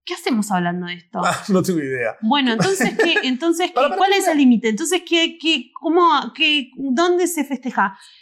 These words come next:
Speaker 1: ¿Qué hacemos?
Speaker 2: No nos
Speaker 1: Yo
Speaker 2: olvidemos.
Speaker 1: igual como el barbijo, síganlo usando. No sé,
Speaker 2: Sí.
Speaker 1: como no babeen a las personas que no tienen ganas de ser babeadas. Tengamos ese límite, por lo menos, como una cuestión de coherencia. Nosotros dos es porque ya compartimos un par de ambientes.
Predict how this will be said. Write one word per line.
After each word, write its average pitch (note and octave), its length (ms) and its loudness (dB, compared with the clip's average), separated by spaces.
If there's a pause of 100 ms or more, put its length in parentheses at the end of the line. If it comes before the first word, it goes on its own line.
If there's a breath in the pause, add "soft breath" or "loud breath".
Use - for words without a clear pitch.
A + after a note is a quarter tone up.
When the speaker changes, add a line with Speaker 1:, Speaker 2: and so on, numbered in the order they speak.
(100)
Speaker 1:
¿Qué E4+ 100 -2
hacemos? A#3 680 2
Speaker 2:
No D#3 160 0
nos G3 100 0
Speaker 1:
Yo A4+ 80 2
Speaker 2:
olvidemos. F4+ 180 2
Speaker 1:
igual D#4+ 300 2
como C4 280 4
el A3 140 2
barbijo, A3 460 -2
síganlo B3 400 0
usando. F#3 640 -2
No F#3+ 100 -12
sé, C#3+ 200 -4
Speaker 2:
Sí. C#3+ 40 -2
Speaker 1:
como G3+ 240 0
no A#3+ 160 0
babeen B3 420 0
a F3+ 60 0
las F3+ 160 -6
personas F3+ 420 -10
que G3 100 -8
no F3+ 100 -6
tienen F3+ 260 -8
ganas F3 280 -8
de F3 40 -12
ser F3+ 160 -8
babeadas. E3 680 -6 (800)
Tengamos D4+ 360 0
ese D4 180 -2
límite, A3+ 420 4
por F#3+ 140 -4
lo F#3 100 -4
menos, F3 400 -6
como F#3 280 -4
una G#3+ 200 0
cuestión G#3+ 280 -10
de G#3 100 -4
coherencia. F3+ 460 -4
Nosotros A3+ 400 -4
dos C#4+ 260 -2
es C4 80 -6
porque F3+ 460 -6
ya A3 480 -2 (580)
compartimos G3 640 -6
un F#3+ 80 -12
par F#3+ 160 -6
de G3+ 80 -6
ambientes. F3 580 -10